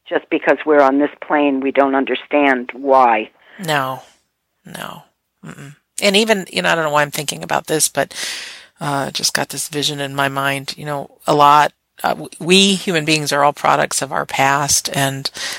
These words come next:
Speaker 2: some people grow up in some really horrific families, and, uh, you know, those very early formative years of our life are so precious, and, uh,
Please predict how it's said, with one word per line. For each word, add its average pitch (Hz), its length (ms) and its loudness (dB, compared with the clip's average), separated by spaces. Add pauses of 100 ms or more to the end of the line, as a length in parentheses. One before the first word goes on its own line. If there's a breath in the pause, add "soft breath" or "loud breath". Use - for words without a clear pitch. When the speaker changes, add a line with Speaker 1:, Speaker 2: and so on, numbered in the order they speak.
Speaker 2:
some - 220 0
people 160 300 0
grow 147 260 0
up - 180 0
in 143 120 -4
some 143 200 -2
really 139 400 -8 (100)
horrific 139 680 -2 (180 soft breath)
families, 143 840 0
and, 143 400 -6 (600 loud breath)
uh, - 80 -4
you 151 120 0
know, 147 120 -2
those 147 320 2
very 156 580 2
early 151 300 0
formative 151 520 -2
years 151 300 -2
of 160 100 -8
our 147 140 -2
life 147 340 2
are 139 60 -6
so - 200 -2
precious, - 580 -2 (400 loud breath)
and, 147 340 -4
uh, 147 340 -4